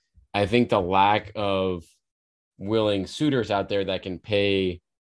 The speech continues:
a reasonable price for Durant and still have enough left over to win is so low right now where it really, like, you need, you need some team to get more desperate. And that's not gonna happen this offseason.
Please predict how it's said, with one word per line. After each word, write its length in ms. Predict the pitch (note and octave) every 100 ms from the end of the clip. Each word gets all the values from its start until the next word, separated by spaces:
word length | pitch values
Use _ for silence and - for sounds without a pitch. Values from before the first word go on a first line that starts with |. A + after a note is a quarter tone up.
| _ _ _ _
a 100 | G#2
reasonable 480 | F#2 A2+ G2+ G2 F2+
price 560 | - C3 C#3 A#2+ - - _
for 160 | - F#2
Durant 360 | F2+ G2 G2
and 100 | F2+
still 180 | - A2+
have 80 | G2+
enough 240 | G2 F#2+ F#2
left 260 | F#2 -
over 500 | G#2 A2 F2+ F2 E2 _ _ _ _ _ _ _ _
to 140 | - F2
win 500 | G2+ C3+ F#2+ F2 E2+ _ _ _ _ _ -
is 140 | G2
so 280 | - - A#2
low 200 | G#2 F#2+
right 220 | G#2 A#2+
now 180 | B2 C3
where 240 | A#2 F#2+ E2+
it 100 | E2+
really, 760 | F#2 G#2+ G2+ G2 F#2 F2+ E2 _ _ _ _ _ _
like, 400 | F2 F2 E2+ - -
you 180 | A#2 A#2
need, 320 | A#2 A#2 F#2 - -
you 140 | B2
need 200 | B2 A#2+
some 220 | - A#2+
team 160 | A2+ G#2
to 80 | G2
get 120 | G2
more 140 | F#2
desperate. 440 | E2 G2+ - D#2+ - _ _ _ _ _ _ -
And 260 | G2 F#2
that's 280 | F2+ F#2 -
not 160 | F#2+ F#2
gonna 140 | E2+
happen 260 | F#2+ G2+ D#2+
this 140 | D2
offseason. 480 | F2+ - - -